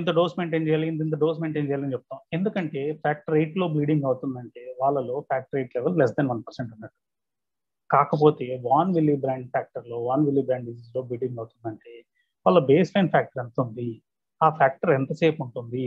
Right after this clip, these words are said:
శరీరంలో, ఎనిమిది గంటల, పన్నెండు గంటల, ఓ blood గ్రూపా, ఏబీ blood గ్రూపా,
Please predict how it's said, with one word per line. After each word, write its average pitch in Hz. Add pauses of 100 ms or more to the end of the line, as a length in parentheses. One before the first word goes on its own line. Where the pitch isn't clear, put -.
శరీరంలో, 123 (220)
ఎనిమిది 131
గంటల, 120 (180)
పన్నెండు 127
గంటల, 117 (160)
ఓ 147
blood 120
గ్రూపా, 123 (260)
ఏబీ 139
blood 117
గ్రూపా, 120